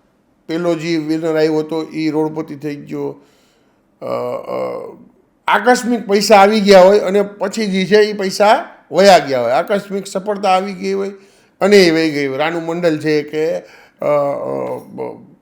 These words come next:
જે કંઈ કરોડપતિ થયા. સેમ એવી કેટેગરીમાં કોણ આવે છે ખબર છે? ઘણા બધા,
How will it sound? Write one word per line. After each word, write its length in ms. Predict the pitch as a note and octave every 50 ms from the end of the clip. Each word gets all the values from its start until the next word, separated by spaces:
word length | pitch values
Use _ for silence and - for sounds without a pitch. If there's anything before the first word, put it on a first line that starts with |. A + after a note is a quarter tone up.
| _ _ _ _ _ _ E3+ D3
જે 140 | C#3 E3 F#3
કંઈ 160 | E3+ F#3+ F3+
કરોડપતિ 480 | - - F3+ F3+ E3+ D#3 D#3+ E3 D#3 D#3+
થયા. 220 | C#3 C#3 C3+ B2+ - _ _ _ _ _ _ _ _ -
સેમ 280 | - - B3 C4+ D4 C4+
એવી 240 | - A#3+ B3 C#4
કેટેગરીમાં 520 | - - C4+ A#3 C#4 B3+ C4+ C#4 C#4 C4+ B3+
કોણ 180 | C4 D4+ C#4+
આવે 160 | B3 G#3 F3+ E3
છે 40 |
ખબર 200 | D#3 F#3+ A3+ B3+
છે? 40 | G#3+
ઘણા 180 | D#3+ F3+ F#3 F#3
બધા, 220 | F3 E3+ F3 F3